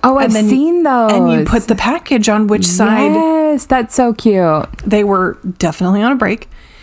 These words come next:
Speaker 2: Uh, that's
Speaker 1: They
Speaker 2: a
Speaker 1: were on a break.
Speaker 2: non-negotiable.
Speaker 1: Yep.
Speaker 2: But, um, yeah, I don't know.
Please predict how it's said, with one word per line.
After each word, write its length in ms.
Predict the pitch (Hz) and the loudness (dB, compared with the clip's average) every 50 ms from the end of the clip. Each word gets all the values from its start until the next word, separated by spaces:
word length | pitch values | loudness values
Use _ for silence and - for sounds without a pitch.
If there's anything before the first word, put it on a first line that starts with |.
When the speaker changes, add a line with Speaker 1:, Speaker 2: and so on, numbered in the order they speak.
| - - - - - - 202 | -20 -20 -20 -14 -6 -2 -2
Speaker 2:
Uh, 400 | 196 185 180 - - - - - | 0 0 0 0 0 -2 -2 -4
that's 260 | 220 202 190 196 - | -2 -2 -2 0 2
Speaker 1:
They 60 | - | 2
Speaker 2:
a 40 | 208 | 2
Speaker 1:
were 60 | - | 2
on 120 | - - 240 | 2 2 2
a 20 | |
break. 80 | 285 247 | 2 0
Speaker 2:
non-negotiable. 580 | 233 - - 226 - - - - - - 220 | 0 0 0 0 -2 -2 -2 -4 -4 -4 -2
Speaker 1:
Yep. 280 | 160 151 - - - - - - - | -2 -2 -2 -4 -10 -20 -14 -8 -6
Speaker 2:
But, 320 | 202 185 - 185 175 175 185 | -4 -2 0 0 0 2 0
um, 440 | 185 185 180 175 180 175 180 180 - _ _ _ - | 0 0 0 0 0 0 -2 -4 -6 _ _ _ -4
yeah, 220 | 320 339 294 - - | -2 -2 0 0 0
I 120 | 233 269 | 0 0
don't 120 | 285 294 | 0 0
know. 280 | 302 277 190 170 - | 0 0 -2 -4 -6